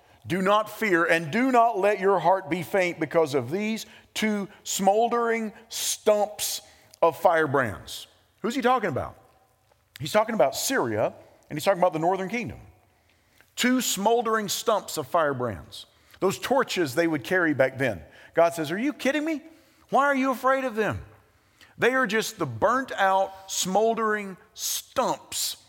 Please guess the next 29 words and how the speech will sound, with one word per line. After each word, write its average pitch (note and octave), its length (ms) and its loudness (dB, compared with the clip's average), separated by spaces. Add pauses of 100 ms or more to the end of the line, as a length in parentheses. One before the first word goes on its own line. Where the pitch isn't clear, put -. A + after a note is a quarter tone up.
(460)
of D3 100 4
a C3 60 -4
torch. - 600 -2 (420)
That's - 160 -4
all D4+ 180 6
they A3+ 140 4
are. A#3 400 0 (460)
Why C4 180 4
are D4+ 100 2
you C4+ 160 0
concerned C4 320 0
about B3+ 160 -2
them? A3+ 140 -4
You're A#3+ 100 -2
concerned A3+ 440 -2
of F#3 60 -8
some A3+ 140 -8
sort G#3 200 0
of C#3+ 60 -4
fire G#3+ 460 0 (140)
falling G#3+ 340 0
from F#3 220 -6
them? A#3+ 260 -4 (400)
They're - 80 -14
just D4 220 -4
smoldering G3+ 560 -2
stumps - 720 -4
of E3+ 140 -8
torches. - 680 -6